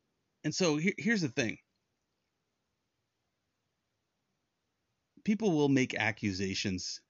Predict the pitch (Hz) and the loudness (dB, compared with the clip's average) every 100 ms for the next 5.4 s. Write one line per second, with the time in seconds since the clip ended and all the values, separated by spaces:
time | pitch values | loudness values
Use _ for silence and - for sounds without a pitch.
0 | _ - 101 92 - 87 85 90 131 143 | _ -6 -4 -4 -8 -12 -8 -2 0 0
1 | 139 120 113 107 _ _ - _ 110 98 | -2 -2 -2 -6 _ _ -20 _ -6 -4
2 | 95 95 117 127 170 147 101 95 123 127 | -4 -6 -4 0 2 0 0 0 2 2
3 | 104 92 82 - - 101 87 92 90 107 | 0 -2 -4 -12 -6 -4 -4 -6 -6 -4
4 | 175 196 196 - 143 139 180 175 - 131 | -2 -2 -2 -4 -8 -2 -2 -2 -4 -2
5 | 120 104 101 104 | 0 2 0 -2